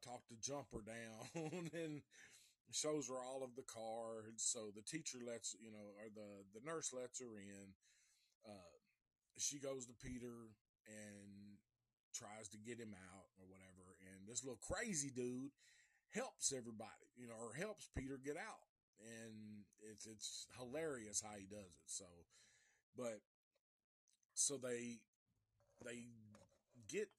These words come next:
Peter out and they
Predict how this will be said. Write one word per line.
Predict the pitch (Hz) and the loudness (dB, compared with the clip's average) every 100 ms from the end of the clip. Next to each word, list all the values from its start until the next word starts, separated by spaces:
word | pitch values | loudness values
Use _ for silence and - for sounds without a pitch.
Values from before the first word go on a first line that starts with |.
| - | 4
Peter | - 165 165 | 4 4 0
out | 131 127 - - - - _ _ _ | 0 -4 -6 -14 -20 -20 _ _ _
and | 110 113 113 110 110 107 104 - _ _ _ _ _ _ _ _ _ _ _ _ _ _ _ - | -6 -2 -2 -2 -6 -8 -12 -16 _ _ _ _ _ _ _ _ _ _ _ _ _ _ _ -6
they | 117 117 117 110 104 104 | -2 0 0 -4 -6 -8